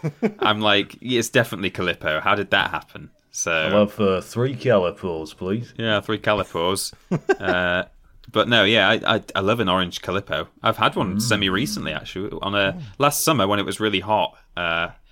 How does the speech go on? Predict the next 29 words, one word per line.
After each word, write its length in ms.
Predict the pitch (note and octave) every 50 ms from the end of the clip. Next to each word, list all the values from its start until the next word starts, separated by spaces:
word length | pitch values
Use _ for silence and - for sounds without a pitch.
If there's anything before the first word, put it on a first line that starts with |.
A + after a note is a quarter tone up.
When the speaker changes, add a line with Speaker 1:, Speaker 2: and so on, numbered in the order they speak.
| _ _ _ _ _
Speaker 2:
went 160 | - G2+ D#2+
to 60 | - -
the 60 | F#2
shop 320 | - - G2 G2+ - -
on, 120 | G#2 F#2+ -
on 120 | G#2 G2+ G2
a 20 |
couple 240 | - - A2 - D#3+
of 80 | D3+ A#2
occasions, 460 | - - D#2 D2+ D2+ - D#2+ D2+ -
got 140 | - D#2 -
myself 360 | D#2+ - - D#2 D2+ - -
a, 160 | D#2 D#2 - _ _ _ _ _ - - - - - -
Speaker 3:
Amazing. 320 | A#2 G2+ G#2 - - C#3
Speaker 2:
w-, 160 | D3+ D3 -
two 180 | - - A3 B3
of 80 | B3 A3
your 140 | A3 F3
finest 480 | C#3+ A#2 G#3 G#3 G#3 G3+ G#3 G3 - -
Calippos. 800 | - G3 G3 F#3+ D#3 - - A2 F2 D#2 D#2+ D#2+ E2 - - - - - - -
Thank 260 | - D3+ D3 - -
Speaker 3:
<laughs> 0 |
You 80 | E2 D2+
want 100 | B2 B2
Speaker 2:
you. 60 | B2+
Speaker 3:
anything 220 | B2+ B2 B2+ C3+ B2+
from 160 | - C3+ C3
the 60 | C3+ B2+
shop? 440 | - - C#3+ A2 A2+ - - -